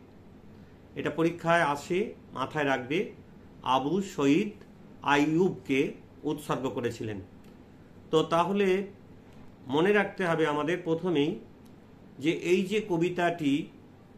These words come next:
মানে জেসন, এই জেসন কে, কি তার পরিচয়, কেনই বা কবিতার নাম জেসন, এই ভাবধারাটা বুঝতে গেলে প্রথমে আমাদের মনে রাখতে হবে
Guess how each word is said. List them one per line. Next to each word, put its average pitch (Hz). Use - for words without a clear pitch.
মানে 156
জেসন, 165
এই 139
জেসন 175
কে, 165
কি 226
তার 208
পরিচয়, 143
কেনই 202
বা 214
কবিতার 185
নাম 170
জেসন, 139
এই 156
ভাবধারাটা 165
বুঝতে 147
গেলে 147
প্রথমে 160
আমাদের 147
মনে 135
রাখতে 170
হবে 147